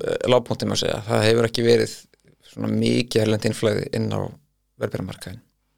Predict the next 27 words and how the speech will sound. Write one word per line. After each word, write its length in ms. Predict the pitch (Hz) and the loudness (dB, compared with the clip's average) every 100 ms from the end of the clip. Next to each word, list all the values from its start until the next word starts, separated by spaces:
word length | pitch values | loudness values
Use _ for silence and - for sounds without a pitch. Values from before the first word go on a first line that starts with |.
| _ _ _ _ _ _ _ - | _ _ _ _ _ _ _ -12
Mun 240 | 127 113 110 | -2 0 2
minna 220 | 110 104 | 0 0
en 40 | |
við 60 | 107 | -2
vildum, 240 | - 117 - | -4 -8 -8
vildum 240 | - 117 113 | -12 -8 -2
sjá. 200 | 135 113 - - _ _ _ _ _ _ _ _ - | 2 2 0 -10 _ _ _ _ _ _ _ _ 0
Og 380 | 113 107 104 - _ _ _ _ _ - | 4 6 4 0 _ _ _ _ _ -10
þetta 480 | - 113 117 - 131 | -4 -2 -2 -2 -2
skref 540 | - 123 131 131 131 | 0 2 4 4 2
að 360 | - 120 120 - _ _ _ - | -2 0 0 -4 _ _ _ -10
fyrst 240 | 120 - | -8 -6
footsie 440 | - 113 - 156 | -6 -4 -2 2
og 80 | 143 | 2
svo 180 | - 120 | 2 2
M 140 | 113 117 | 4 4
S 80 | 117 | 4
C 60 | |
I 100 | 113 | 4
hafa 200 | 123 117 | 2 -2
farið 160 | 110 110 | -4 -4
að 80 | - | -2
taka 240 | 113 - | -2 -2
okkur 160 | 120 110 | 0 0
inn, 80 | 110 - | 0 -2
inn, 280 | 117 113 107 | 0 0 -2
hérna, 360 | 107 - 98 | -6 -6 -4